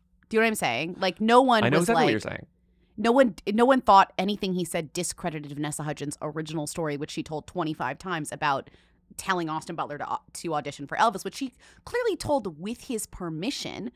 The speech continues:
Speaker 1: when she first was telling it, because I guess they were still together.
Speaker 2: The fact that Vanessa Hudgens in all these headlines is being framed as a clairvoyant is the most tickling part about all of this.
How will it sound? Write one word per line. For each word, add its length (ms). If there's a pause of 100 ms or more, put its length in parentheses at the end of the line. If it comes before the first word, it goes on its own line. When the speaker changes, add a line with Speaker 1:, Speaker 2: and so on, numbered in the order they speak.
(160)
Speaker 1:
when 120
she 120
first 260
was 100
telling 340
it, 100
because 260
I 60
guess 200
they 120
were 100
still 200
together. 520 (280)
Speaker 2:
The 120
fact 300
that 160 (220)
Vanessa 360
Hudgens 340
in 80
all 120
these 160
headlines 400
is 160
being 320
framed 400
as 240
a 40
clairvoyant 680 (100)
is 260 (140)
the 80
most 240
tickling 460
part 220
about 220
all 140
of 80
this. 320